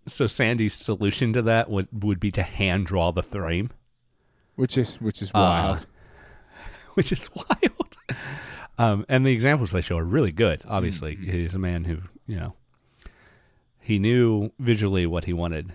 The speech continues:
Speaker 1: out of these things,
Speaker 2: Well,
Speaker 1: and he
Speaker 2: and you,
Speaker 1: knew visually
Speaker 2: and you can
Speaker 1: what
Speaker 2: see
Speaker 1: was
Speaker 2: that at least
Speaker 1: important
Speaker 2: in
Speaker 1: and what
Speaker 2: this
Speaker 1: to call
Speaker 2: movie as
Speaker 1: attention
Speaker 2: well,
Speaker 1: to.
Speaker 2: right? Like, the way he handled even
Speaker 1: Yeah.
Speaker 2: figuring out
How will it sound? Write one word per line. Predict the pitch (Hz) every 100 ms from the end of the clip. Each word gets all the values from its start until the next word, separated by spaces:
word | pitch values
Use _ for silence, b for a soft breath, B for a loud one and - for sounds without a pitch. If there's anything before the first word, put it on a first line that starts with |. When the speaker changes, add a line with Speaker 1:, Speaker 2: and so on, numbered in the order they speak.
| -
Speaker 1:
out | 92 85
of | 80
these | 82
things, | - 82
Speaker 2:
Well, | 80 359
Speaker 1:
and |
he | 311
Speaker 2:
and |
you, | 277
Speaker 1:
knew | -
visually | - 202 -
Speaker 2:
and |
you |
can | 202
Speaker 1:
what | -
Speaker 2:
see |
Speaker 1:
was | 196
Speaker 2:
that | 170 135
at |
least | 135 151 -
Speaker 1:
important |
Speaker 2:
in |
Speaker 1:
and | 113
what | 120
Speaker 2:
this | -
Speaker 1:
to |
call | 113 98
Speaker 2:
movie | 98
as | 90 90
Speaker 1:
attention |
Speaker 2:
well, | 98 90
Speaker 1:
to. | 85
Speaker 2:
right? | 90 95
Like, | 98
the | 101
way | 110 127
he | 123 120
handled | - 110 110 101
even | 98 98
Speaker 1:
Yeah. |
Speaker 2:
figuring | 92 107 95 92
out | 87 95 92